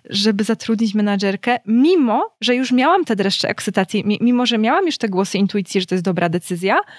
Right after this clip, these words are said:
to i tak coś we mnie walczyło. Może jakieś, mm, przekonania, schematy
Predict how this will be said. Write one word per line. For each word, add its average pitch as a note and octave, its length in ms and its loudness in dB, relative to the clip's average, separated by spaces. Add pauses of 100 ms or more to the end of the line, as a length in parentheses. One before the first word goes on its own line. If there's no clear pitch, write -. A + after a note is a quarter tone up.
(440)
to - 140 0
i A3+ 80 0
tak - 580 -2 (260)
coś C#4+ 420 -2
we G3 160 0
mnie A#3 220 0
walczyło. A3 720 0
Może G#3+ 240 0
jakieś, G#3 480 -2 (160)
mm, F#3+ 440 0 (120)
przekonania, G3+ 580 0
schematy F#3 640 -2